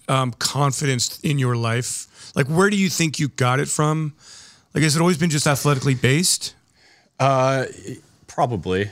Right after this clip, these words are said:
Speaker 2: Yeah. I mean, I've been around sports my, my whole life. Um, and it's, it's never been the same sport, but I think I probably got a lot of it from tennis, honestly, just being, um, just being such a one-on-one, uh,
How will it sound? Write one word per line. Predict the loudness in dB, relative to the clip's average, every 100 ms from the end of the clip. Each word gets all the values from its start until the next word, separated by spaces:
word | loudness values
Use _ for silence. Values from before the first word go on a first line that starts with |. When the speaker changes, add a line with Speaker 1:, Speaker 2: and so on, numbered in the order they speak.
| -4
Speaker 2:
Yeah. | -2 0
I | 0
mean, | -2 -2
I've | -2
been | -2
around | -2 0 -2
sports | -2 -4 -4
my, | -2 -2 -4 -4
my | -4
whole | -2 -2
life. | -2 -4 -6 -10 -14 -4
Um, | -2 -2 -2 -4 -6 -8
and | -6 -2
it's, | 0 0 -2
it's | -4 -4
never | -2 -2
been | -2 0
the |
same | -2 -2 -2
sport, | -2 -2 -4 -2
but | -4
I |
think | -2 -2
I | -2
probably | -2 0 0 0 -2
got | -2
a | -2
lot | -2 -2
of | -2
it | -6
from | -6
tennis, | -4 -4 -2 0 -2 -4
honestly, | -6 -2 -2 -2 -4 -6
just | -4 -2
being, | -2 -2 -2 -2
um, | -2 -4 -6 -12 -18 -18 -20 -20 -20 -20 _ _ _ -6
just | -4 -2
being | -2 -2
such | -2 -2
a |
one-on-one, | -2 0 0 -2 -2 -2 -2 -2 -6 -12 -6
uh, | -4 -2 -4 -6